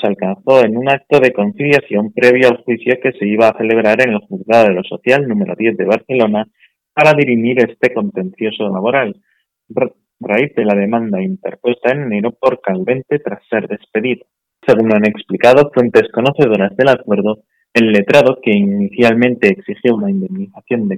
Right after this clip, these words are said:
cuatrocientos mil euros, recibirá tras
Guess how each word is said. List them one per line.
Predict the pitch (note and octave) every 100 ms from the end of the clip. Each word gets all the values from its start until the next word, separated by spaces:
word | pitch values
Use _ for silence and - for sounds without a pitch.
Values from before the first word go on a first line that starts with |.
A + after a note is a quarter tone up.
| -
cuatrocientos | F#2 F#2+ - G#2 F#2+ G2+
mil | C#3 C3
euros, | A2 G#2 G#2+ - _ _ _ _ _ -
recibirá | D3 E3+ D3+ C3+ B2+ -
tras | A2+